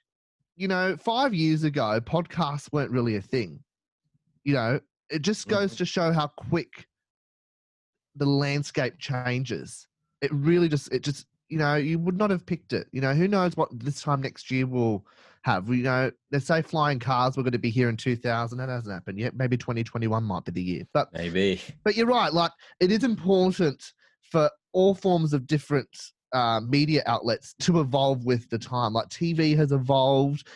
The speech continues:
Speaker 1: You know, got, now got Netflix and, you know, Amazon and all that. Radio, if you miss a radio show, you can podcast it and, you know, have it at the palm of your hand anywhere, anytime. And, you know, you can, like, TikTok, for instance.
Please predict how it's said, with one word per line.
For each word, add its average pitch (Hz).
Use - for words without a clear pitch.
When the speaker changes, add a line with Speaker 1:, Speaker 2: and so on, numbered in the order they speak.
Speaker 1:
You 117
know, 131
got, 143
now 151
got 147
Netflix 135
and, 120
you 117
know, 110
Amazon 127
and 127
all 127
that. 135
Radio, 156
if 127
you 139
miss 147
a 147
radio 139
show, 147
you 151
can 107
podcast 139
it 160
and, 120
you 123
know, 110
have 131
it 131
at 131
the 120
palm 135
of 135
your 123
hand 131
anywhere, 127
anytime. 127
And, 165
you 190
know, 180
you 180
can, 180
like, 190
TikTok, -
for 135
instance. -